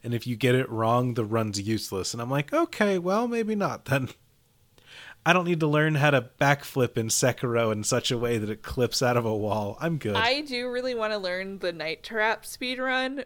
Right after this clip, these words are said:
Speaker 2: because Night Trap is such a reliable game that you literally just have to learn, like, it's,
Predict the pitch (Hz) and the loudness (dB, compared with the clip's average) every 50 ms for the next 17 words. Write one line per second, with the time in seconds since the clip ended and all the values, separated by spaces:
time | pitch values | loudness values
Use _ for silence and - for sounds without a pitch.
0 | _ - 196 214 185 - - 226 180 175 170 175 175 190 - - - _ _ _ | _ -12 -12 -12 -12 -8 -6 -2 0 0 0 -2 -2 -6 -10 -16 -20 _ _ _
1 | _ _ _ - - - _ _ _ _ _ - 196 220 190 180 180 - - - | _ _ _ -20 -20 -20 _ _ _ _ _ -10 -6 -4 -4 -4 -4 -4 -2 0
2 | 220 202 180 - 190 185 - - 196 180 - - 202 190 190 185 165 156 151 156 | 2 2 2 0 -2 -6 -4 -2 -4 -4 -2 -2 -2 -2 -2 -2 -2 0 0 0
3 | 165 170 175 170 180 170 170 170 156 160 160 151 180 180 - - 170 175 170 165 | 0 0 -2 -2 -4 -6 -4 -6 -6 -6 -6 -4 -4 -4 -4 -4 -6 -6 -4 -4
4 | 165 160 175 175 180 180 180 170 190 190 - 214 175 180 - - - 196 160 160 | -2 -2 -2 -2 -2 -2 -2 -4 -6 -6 -2 -2 -2 -2 -4 -6 -8 -8 -6 -6
5 | 165 160 165 170 160 - - 175 175 170 165 170 - - 180 190 190 - | -6 -6 -6 -6 -8 -10 -8 -6 -4 -4 -4 -4 -6 -2 -2 -2 -2 -4